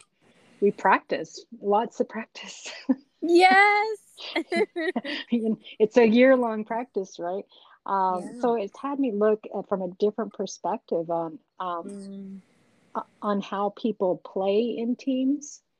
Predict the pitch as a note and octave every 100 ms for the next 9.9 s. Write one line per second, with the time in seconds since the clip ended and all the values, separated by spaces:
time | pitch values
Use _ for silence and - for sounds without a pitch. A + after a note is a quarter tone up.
0 | _ A3+ G#3+ G3+ A3+ F3+ F#3 F#3+ F#3 F#3
1 | G#3 G3+ G3+ G3 - - _ G3+ F3 G3+
2 | F#3+ - A#3+ B3+ A3+ A3 - A#3 A3 A3
3 | - F3+ - F3+ F3+ E3+ F3+ F3 G#3 B3
4 | G#3+ F3+ F3+ F3+ F3+ F3 F3+ E3+ G#3 G3+
5 | G3+ G3 F#3+ G3 F#3+ F#3+ B3 G3+ F3+ -
6 | F3 F3+ - _ _ _ _ _ _ F#3+
7 | G3+ - G3 A#3 A#3+ F3+ F3+ E3+ - G#3
8 | G#3+ A3+ E3+ - F3+ E3+ F3 F#3 - -
9 | F3+ E3+ D#3+ - E3+ G#3+ F#3+ G#3+